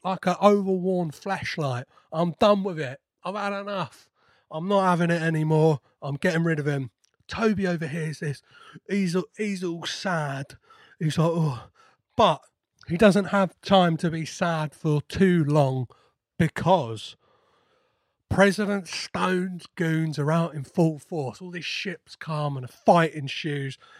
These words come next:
and things kind of escalate and escalate and this massive ship appears and they manage to get the best of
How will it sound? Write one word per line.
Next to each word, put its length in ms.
and 180
things 380
kind 220
of 100
escalate 680
and 140
escalate 600
and 80
this 140
massive 520
ship 280
appears 480
and 400
they 260
manage 480
to 160
get 400
the 180
best 560
of 280